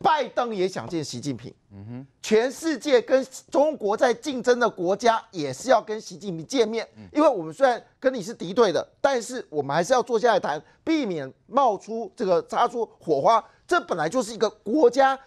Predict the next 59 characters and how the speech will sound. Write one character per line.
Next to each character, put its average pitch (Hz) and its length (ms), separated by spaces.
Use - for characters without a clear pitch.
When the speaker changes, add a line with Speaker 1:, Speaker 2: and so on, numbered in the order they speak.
Speaker 1:
元 196 300
首 117 380
应 220 140
该 233 160
做 220 160
的 156 80
事 170 160
情， 139 120
这 226 120
第 262 160
一 254 40
点。 202 140
Speaker 2:
嗯。 - 220
Speaker 1:
第 339 100
二 339 100
点， 165 200
在 269 100
看 277 140
来 269 100
郭 262 200
台 214 160
铭 220 100
的 202 80
眼 202 160
里 185 80
面 208 180
也 339 140
觉 349 100
得 392 100
搞 - 160
笑。 262 200
Speaker 2:
嗯。 107 60
Speaker 1:
为 320 160
什 269 100
么 254 80
呢？ 269 160
郭 349 160
台 302 120
铭 285 180
说 320 180
一 - 20
句 294 80
话 311 180
：“大 311 180
家 302 180
一 311 60
起 262 100
把 196 200
金 311 300
门 226 180
当 285 200
做 285 140
一 - 20
个 233 80
谈 226 240
判 262 160
的 254 80
地 262 160
方， 262 220